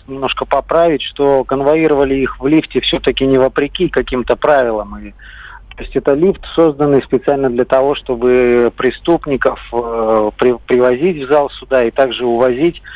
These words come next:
э, служебными коридорами не на виду у публики.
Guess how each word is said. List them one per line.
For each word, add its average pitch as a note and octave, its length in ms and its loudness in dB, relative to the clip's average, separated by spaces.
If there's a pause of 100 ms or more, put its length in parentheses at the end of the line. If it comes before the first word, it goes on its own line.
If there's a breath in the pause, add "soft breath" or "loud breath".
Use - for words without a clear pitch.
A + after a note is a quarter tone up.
(340 loud breath)
э, A#2+ 300 2
служебными C3+ 540 2
коридорами C3+ 680 0
не C3 300 2
на C3+ 160 0
виду A#2 280 2
у C3 200 4
публики. G#2+ 580 -4